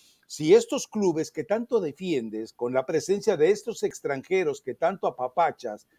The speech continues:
eh, no hubieran equi-, no se hubieran equivocado, eh, puntualmente en contratar a bultos, a bultos absolutos, cuando yo veo que Nico Benedetti, Nahuel Pan y toda esa bola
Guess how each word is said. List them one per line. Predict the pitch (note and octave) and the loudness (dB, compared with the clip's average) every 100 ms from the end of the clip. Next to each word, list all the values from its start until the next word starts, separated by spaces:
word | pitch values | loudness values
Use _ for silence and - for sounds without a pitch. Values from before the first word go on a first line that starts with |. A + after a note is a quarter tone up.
| _ _ - | _ _ 0
eh, | D#3 | 2
no | D#3+ F3+ | 4 6
hubieran | A3 A3 A3+ A3+ | 8 10 10 8
equi-, | G#3 - E3 | 2 -2 -4
no | E3+ | -2
se | G3+ | -2
hubieran | B3 A3+ A#3+ A3 | 0 2 2 2
equivocado, | F3+ D3+ C3 - F3+ D#3 C3+ A3 - _ _ _ | -2 -6 -6 -2 0 2 2 0 -4 _ _ _
eh, | C3 C3+ | -4 -4
puntualmente | - E3 C#3+ F3+ G3+ F#3+ G3+ A3 G#3 G#3 | 0 -2 2 4 4 2 0 4 4 4
en | D3 C#3 _ _ _ _ _ | -6 -6 _ _ _ _ _
contratar | C#3+ C3+ D3 C3+ - F#3+ - | -4 0 0 2 6 4 4
a | C#3+ | 0
bultos, | C3 A#2 C#4 E4 C4+ - G3 G3+ B3 - - _ _ | 2 6 10 10 8 6 10 12 10 6 -12 _ _
a | C#3+ | 4
bultos | C#3+ G3 C4+ - B3 - | 4 4 2 4 4 6
absolutos, | E3+ C#3 - E3 D#3+ A#3 C4+ - F#3 G#3 - - | 2 2 2 4 4 2 0 2 2 2 -4 -12
cuando | - E3 D#3+ | 0 2 2
yo | D#3+ G#3+ | 4 6
veo | G#3+ A3 | 8 6
que | A3 F3+ | 6 0
Nico | G#3+ - G3+ | 0 0 4
Benedetti, | D#3+ D3 D#3 D3+ A3 A3 F#3 | 4 2 0 4 6 4 0
Nahuel | E3 D3+ C#3 C#3+ C#3 | 2 2 4 0 2
Pan | G3 A3 G#3+ | 4 4 2
y | F3 | -10
toda | D3+ G3 G#3 | -6 -2 -2
esa | G3 E3+ | 0 2
bola | D#3 G3+ A3 G3 | 4 4 6 4